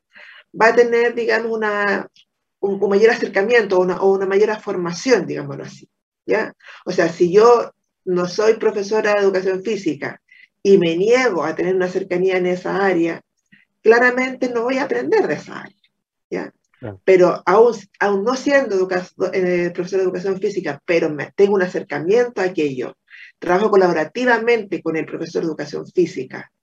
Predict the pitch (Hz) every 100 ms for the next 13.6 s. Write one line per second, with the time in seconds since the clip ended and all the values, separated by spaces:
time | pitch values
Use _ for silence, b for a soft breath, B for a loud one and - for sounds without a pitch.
0 | B B - 185 196 190 180 170 - 175
1 | 165 160 170 214 202 214 240 202 170 147
2 | 147 147 165 175 170 175 175 170 156 156
3 | 202 220 196 220 - _ _ _ _ _
4 | 202 214 233 233 240 226 185 185 185 185
5 | _ _ _ _ _ _ _ _ - 156
6 | 143 139 143 135 214 226 214 180 139 117
7 | 131 160 170 180 196 202 190 170 170 196
8 | 196 _ B B B - 190 226 240 226
9 | 208 190 220 226 220 185 175 180 - -
10 | _ _ _ _ _ _ - 131 98 170
11 | 180 - _ _ _ _ _ - 190 202
12 | 208 220 220 196 196 208 208 214 196 196
13 | 220 240 202 185 247